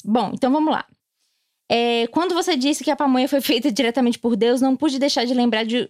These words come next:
de um colega, Lucas, é, em um dia que estávamos na U N B. Bom, e aí ela conta o dia que, "Olá, Bianca Gontijo, nossa participa-,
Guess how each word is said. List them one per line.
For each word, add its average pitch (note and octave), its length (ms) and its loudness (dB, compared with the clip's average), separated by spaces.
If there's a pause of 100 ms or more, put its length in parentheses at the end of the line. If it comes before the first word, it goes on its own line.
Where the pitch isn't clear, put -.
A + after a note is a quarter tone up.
de G#3+ 140 2
um C#4+ 60 4
colega, B3 480 0
Lucas, C#4 760 0 (640)
é, A3 340 0
em C4 100 4
um D4 100 2
dia C#4+ 180 0
que D#4+ 120 -2
estávamos C4 640 0
na B3 340 0
U B3+ 160 2
N C#4 160 2
B. A#3+ 260 -2
Bom, A#3 240 0
e A#3+ 100 2
aí C4+ 60 2
ela F#4 160 0
conta D#4 340 0
o C#4 40 2
dia A3+ 320 0
que, D4 200 -2
"Olá, F4 400 0
Bianca D#4 360 0
Gontijo, C#4 640 0
nossa A3+ 260 0
participa-, A#3+ 540 -2